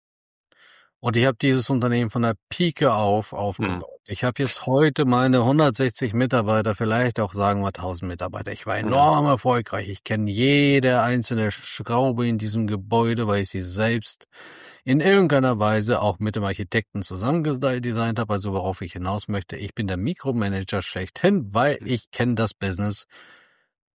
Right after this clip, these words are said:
Speaker 1: hundert Prozent und so gut wie ich kennt's kein Mensch. Und jetzt kommt da irgendein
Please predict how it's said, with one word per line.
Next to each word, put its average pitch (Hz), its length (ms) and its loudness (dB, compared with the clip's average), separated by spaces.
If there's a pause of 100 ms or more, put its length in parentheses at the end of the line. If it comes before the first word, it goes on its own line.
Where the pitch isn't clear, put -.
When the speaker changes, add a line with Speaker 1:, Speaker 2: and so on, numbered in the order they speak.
(500)
Speaker 1:
hundert 139 300 4
Prozent 123 560 -2 (240)
und 131 160 2
so 123 100 4
gut 117 160 2
wie 123 160 6
ich 156 160 -2
kennt's 120 320 0
kein 101 220 0
Mensch. 131 280 2
Und 120 200 -2
jetzt 101 160 -2
kommt 110 220 0
da 107 80 0 (120)
irgendein 120 1040 0